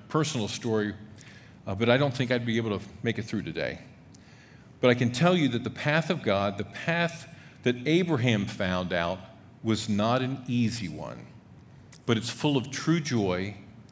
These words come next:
it's paved with grace, and it's bounded by love. And always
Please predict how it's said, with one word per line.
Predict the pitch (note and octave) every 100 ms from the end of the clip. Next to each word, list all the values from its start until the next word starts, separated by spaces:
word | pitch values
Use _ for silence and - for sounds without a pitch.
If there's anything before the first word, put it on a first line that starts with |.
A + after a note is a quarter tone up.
| - -
it's | B2 -
paved | - - E3+ F#3 F#3 D#3
with | B2+ B2 -
grace, | G2 G2 A2 D#2+ C#2+ - - - - - - - -
and | G#2+ F#2+
it's | F#2+
bounded | - G2 G#2 G#2+ G2+ G#2
by | F#2
love. | E2+ E2+ E2 C2+ C#2+ - - - - - - - -
And | A2+ A#2+
always | B2+ C#3 D3 D3+ D#3 -